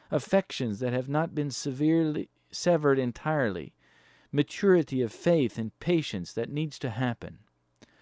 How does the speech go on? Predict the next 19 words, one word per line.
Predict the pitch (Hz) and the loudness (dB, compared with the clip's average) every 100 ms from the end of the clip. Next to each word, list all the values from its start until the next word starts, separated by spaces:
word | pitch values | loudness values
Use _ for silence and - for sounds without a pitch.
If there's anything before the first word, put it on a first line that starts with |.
| _ _ _ | _ _ _
These | - 120 170 160 | 0 4 4 0
things | - 160 127 107 101 | 0 2 2 0 0
in | 113 110 | 0 0
God's | 110 123 117 107 | 2 2 2 0
mercy | 117 123 - 87 82 _ _ _ _ _ _ | 0 0 -2 -6 -8 _ _ _ _ _ _
are | 117 117 | 6 6
all | - 160 156 156 | 8 6 8 8
resolved | 147 135 110 135 127 110 101 | 6 2 2 4 6 6 4
through | - 98 | -2 -6
suffering. | - - 110 - - - - _ _ _ _ _ _ _ _ _ - | -4 -4 -4 -6 -12 -14 -20 _ _ _ _ _ _ _ _ _ -6
He | 147 | 0
wants | 175 156 156 - | 4 4 2 0
to | 151 | -6
turn | - 139 127 131 | 0 4 4 2
our | 147 123 | 0 0
emotions | 127 123 123 123 139 135 | 0 2 2 2 -2 -2
away | 139 156 175 | 0 2 0
from | 139 101 | 0 0
this | 98 95 - | 0 -2 -6